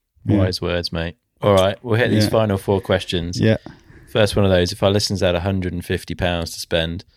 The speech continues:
Speaker 2: to improve their performance on a bike or to have more fun on a bike, what would you recommend they go spend it on?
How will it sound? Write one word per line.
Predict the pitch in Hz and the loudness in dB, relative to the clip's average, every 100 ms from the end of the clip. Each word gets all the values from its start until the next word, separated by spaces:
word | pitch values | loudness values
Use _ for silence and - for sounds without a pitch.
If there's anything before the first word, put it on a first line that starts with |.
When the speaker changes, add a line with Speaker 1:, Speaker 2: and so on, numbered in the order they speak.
| _ _ _ _ | _ _ _ _
Speaker 2:
to | - | -6
improve | 90 85 101 | -4 0 0
their | 90 | 0
performance | 95 92 101 98 92 | -2 -2 0 0 0
on | 95 | -2
a | |
bike | 85 95 101 | 2 2 2
or | |
to | - | 0
have | 82 87 | -2 -2
more | 85 | -4
fun | - 90 85 | -2 -2 -2
on | 80 | -2
a | |
bike, | 76 80 82 - _ | -2 -2 -2 -8 _
what | 107 98 | -10 -8
would | 90 | -6
you | 87 | -4
recommend | 90 - 82 80 | -4 -4 -8 -6
they | 80 | -6
go | 78 | -6
spend | 76 - 95 | -6 -6 -6
it | 85 | -6
on? | 76 90 | -10 -14